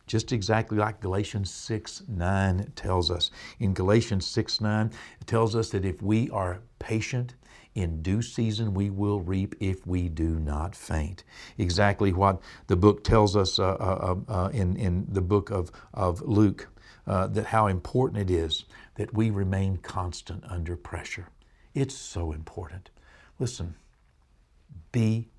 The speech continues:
persistent. Be constant. Be like that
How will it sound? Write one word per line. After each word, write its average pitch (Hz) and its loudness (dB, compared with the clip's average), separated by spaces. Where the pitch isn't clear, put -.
persistent. - -12
Be 117 -2
constant. - -12
Be 117 0
like 123 -2
that 113 -2